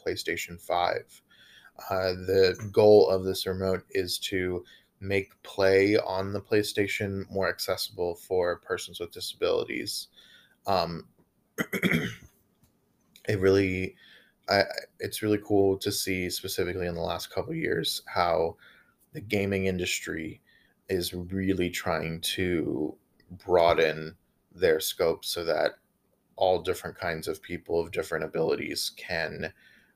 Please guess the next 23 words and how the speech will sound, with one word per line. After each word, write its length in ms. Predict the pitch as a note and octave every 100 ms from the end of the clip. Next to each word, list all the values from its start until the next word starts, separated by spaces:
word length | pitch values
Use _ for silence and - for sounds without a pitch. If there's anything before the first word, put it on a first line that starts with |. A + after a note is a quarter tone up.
| _
um, 540 | E2 E2 D2+ D#2 C2 - _ _ _ _ _ _ _ _ _ _ _ _
can 240 | - G2 F2+
partake 640 | F2+ E2+ - F2 - - _ _
in 460 | F#2 F2 F2 E2+ - _ _ _ _ _
play 460 | - F#2+ D2+ - -
on 200 | D2+ E2+
their 160 | F2 -
consoles. 680 | F2 - - - - - - - - - _ - -
Um, 520 | D3 - D2 D2+ - - - -
so 240 | - E2+ - _ _
that's 160 | - -
really 140 | A#2+
cool. 280 | A2+ B2+ G2+ - _ _ - - - - _
And, 640 | A2 A#2+ B2 B2 B2 A2+ - - - _ _
uh, 260 | G2 G2+ G2
I'm 160 | G#2+
gonna 160 | B2 C#3
add 160 | G2+
a 80 | G2
new 280 | G2 G2 B2+
category 540 | - F#2+ D#3 - -
here 280 | F2+ F#2+ F2
to 880 | E2+ - F#2 F2+ F2 F2 F2 E2+ -